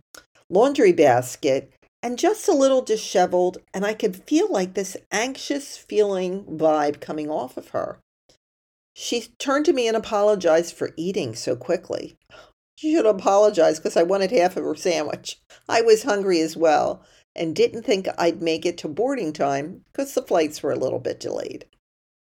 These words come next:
I said, "Do you, are you going to Florida? Do you live in Florida?" And she says, "No, I do live in Florida. I'm just coming back." I said, "Well, where were you?" Oh, this is sad.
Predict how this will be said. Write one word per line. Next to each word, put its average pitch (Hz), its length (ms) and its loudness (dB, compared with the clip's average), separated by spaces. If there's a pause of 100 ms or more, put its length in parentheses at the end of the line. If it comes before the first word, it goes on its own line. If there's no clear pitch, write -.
(680)
I 202 60 -2
said, 208 260 2
"Do 190 80 -2
you, 277 380 2
are - 100 0
you 233 140 0
going 220 320 4
to 302 100 0
Florida? 294 580 4 (180)
Do 170 80 -2
you 165 120 0
live 196 200 6
in 269 120 -2
Florida?" 240 400 0
And 208 140 -8
she 196 160 -8
says, 185 320 -8
"No, 185 180 0
I 180 100 0
do 214 200 -4
live 196 200 2
in 185 140 -4
Florida. 156 460 2
I'm 160 180 -6
just 185 320 -2
coming 160 380 -6
back." 135 560 -2 (420)
I 196 60 -16
said, 262 200 -10
"Well, 277 140 -4
where 285 340 -4
were 262 280 -6
you?" 123 400 -8 (1120)
Oh, 170 200 -8
this - 240 -8
is - 120 -12
sad. - 420 -8